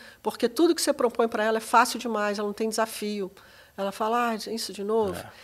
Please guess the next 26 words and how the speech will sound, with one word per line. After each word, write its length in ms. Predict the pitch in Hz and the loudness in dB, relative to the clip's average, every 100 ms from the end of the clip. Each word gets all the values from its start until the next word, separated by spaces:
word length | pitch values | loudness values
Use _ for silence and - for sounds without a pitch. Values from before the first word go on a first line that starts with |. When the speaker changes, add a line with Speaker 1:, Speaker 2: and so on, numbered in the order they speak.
| - | -8
Speaker 1:
Então, 140 | - 226 | -2 0
você 180 | - | 0
tem 160 | - 285 | 0 0
que 120 | 294 | 0
propor 800 | - - - 427 453 311 311 403 | -6 -6 4 6 6 6 10 10
um 220 | 403 403 480 | 8 6 4
desafio 460 | 453 494 - 330 370 | 4 4 4 2 2
Speaker 2:
Cara, 20 | |
Speaker 1:
pra 100 | - | 2
Speaker 2:
eu 40 | 349 | 4
Speaker 1:
ela 80 | 403 | 4
Speaker 2:
acho 120 | 392 | 2
que 60 | |
nós 80 | 339 - | 0 0
Speaker 1:
continuar. 200 | 427 214 | 2 2
Speaker 2:
somos 160 | 220 160 | 2 2
movidos 400 | 131 101 107 101 | 0 2 -2 -2
a 40 | |
desafio, 480 | 98 104 - - 101 | 0 0 0 -4 -4
né? 140 | 95 | -4
Todo, 300 | 95 - - - - - | -4 -4 -6 -12 -14 -8
alguns 560 | - 160 160 320 320 151 | 6 6 8 2 2 2
em 60 | |
mais, 640 | 127 107 120 120 98 - - | 4 6 8 6 4 0 0
é, 340 | 113 92 87 58 65 - - _ - - | -4 -6 -10 -14 -20 -20 -20 _ -20 -16
é, 200 | - 87 | -14 -14